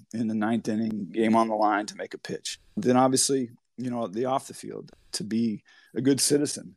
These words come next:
you know, to make good choices, to, to take ownership of the choices when you make bad ones. And, uh, those are the three components as to, in, in terms of what I expect. I mean, again, we're not perfect. I don't think anybody is, but we certainly have high standards that we hope to,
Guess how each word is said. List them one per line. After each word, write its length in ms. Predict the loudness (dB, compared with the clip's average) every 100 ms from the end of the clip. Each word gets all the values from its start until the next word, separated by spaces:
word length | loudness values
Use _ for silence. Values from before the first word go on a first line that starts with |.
| -16
you 100 | -14
know, 120 | -12
to 100 | -6
make 200 | -2 -2
good 140 | -2 -4
choices, 500 | -2 -4 -4 -8 -8
to, 160 | -8
to 160 | -6 -4
take 220 | 0 2
ownership 440 | 2 0 0 -2 -4
of 80 |
the 80 | -6
choices 400 | -4 -4 -4 -6
when 120 | -2
you 80 | 2
make 200 | 2 2
bad 200 | 4 2
ones. 280 | 0 -10 -12 _ _ _ _ -10
And, 320 | -4 -2 0
uh, 240 | 0 -2 4
those 260 | 4 6
are 60 | 4
the 120 | 2
three 240 | 2 2
components 540 | 2 0 0 0 0 -2
as 300 | -2 -2 -2
to, 120 | -6 -6
in, 160 | -6 -4 -6
in 140 | -4 0
terms 260 | 2 2
of 80 | 2
what 160 | 2 4
I 180 | 4 4
expect. 540 | 0 0 0 0 -6 _
I 200 | -2 2
mean, 80 |
again, 420 | 4 4 2 -4 -10 0
we're 120 | 4
not 200 | 4 4
perfect. 440 | 0 0 -2 -4 -20 _ _ _ _ _ -8
I 60 | -4
don't 160 | -4
think 180 | -2 -2
anybody 440 | 0 0 0 0 -2
is, 160 | -4
but 100 | -4
we 120 | -4 -2
certainly 540 | 0 0 0 -2 -4 _ _ _
have 180 | -2 0
high 140 | 2
standards 540 | 0 -2 -6 -6 -8 -6
that 100 | -6
we 120 | -4
hope 200 | -4 -6
to, 240 | -8 -8